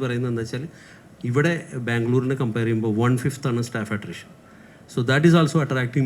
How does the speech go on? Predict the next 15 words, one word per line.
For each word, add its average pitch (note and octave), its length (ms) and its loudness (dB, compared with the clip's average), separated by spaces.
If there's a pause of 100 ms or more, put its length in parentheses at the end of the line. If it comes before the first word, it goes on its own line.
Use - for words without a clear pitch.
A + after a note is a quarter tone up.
many A#2+ 180 4
of A#2+ 100 -2
the B2 140 0
M - 100 -2
N G#2+ 80 -2
Cs A2+ 240 -4
to A#2+ 60 -6 (100)
have A2+ 200 0 (640)
ഏഹ്, A#2+ 920 -6
എൻ-, A#2 120 -2
എൻ-, A#2 260 -2
എ, A#2 420 -6
എ - 20 -4
സ്പേസ് A#2 380 0
ഹിയർ. G2 180 0